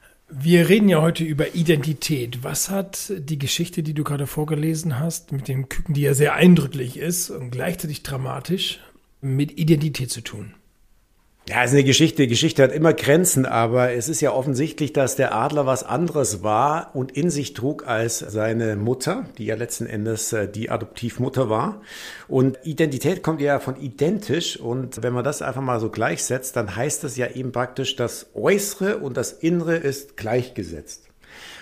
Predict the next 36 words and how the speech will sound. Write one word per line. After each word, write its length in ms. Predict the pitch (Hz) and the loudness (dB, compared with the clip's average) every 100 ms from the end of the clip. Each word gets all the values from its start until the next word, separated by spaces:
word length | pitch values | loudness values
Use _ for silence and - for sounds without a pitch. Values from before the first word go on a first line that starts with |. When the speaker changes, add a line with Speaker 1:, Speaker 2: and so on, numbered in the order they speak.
| - | -6
Speaker 2:
Und 180 | 127 120 | 0 2
der 180 | 135 101 | 2 2
Adler 220 | 139 160 | 2 2
hat 140 | 160 | 0
in 80 | 165 | 0
seinem 140 | 151 139 | -2 -2
Herzen 300 | 151 - 143 | -2 -4 -6
gespürt, 460 | 131 - 190 180 | -8 -2 -2 0
da 60 | 120 | -2
ist 240 | 147 131 | -2 -2
was 180 | 143 - | -2 0
anders 480 | - 180 175 170 - | -2 0 0 -2 -2
als 240 | 123 131 | -2 0
das 240 | 160 - - | -2 -4 0
Äußere, 420 | 135 156 160 151 | 2 2 0 -2
was 180 | 147 135 | -4 -6
ich 120 | - | -8
da 80 | 156 | -4
lebe. 400 | 151 170 110 - - - - - - - | -2 -2 -4 -12 -20 -20 -20 -20 -20 -10
Und 400 | - 127 123 117 | 0 2 2 0
identisch 600 | 156 117 139 170 185 - | -2 4 4 4 0 0
wäre 260 | 151 170 165 | 0 0 0
gewesen, 460 | 143 131 139 165 | -2 0 -2 -2
seiner 300 | 165 123 123 | -4 -4 -4
Identität 580 | 139 123 117 117 120 123 | -6 -4 -4 -4 -6 -6
folgend, 500 | - 113 120 143 135 | -4 -4 -2 -4 -6
wenn 120 | 117 | -4
er 80 | 117 | -2
das 300 | 104 143 156 | 0 0 0
getan 360 | 156 - 117 120 | -6 -6 -4 -2
hätte, 200 | 123 117 | -4 -6
was 140 | 110 | -8
sein 120 | 117 | -8
Herz 320 | 101 113 127 - | -6 -6 -6 -6
gesagt 580 | 101 117 151 - - - _ - | -2 -2 -2 -6 -18 -20 _ -6
hat. 400 | 117 123 - | -4 -4 -8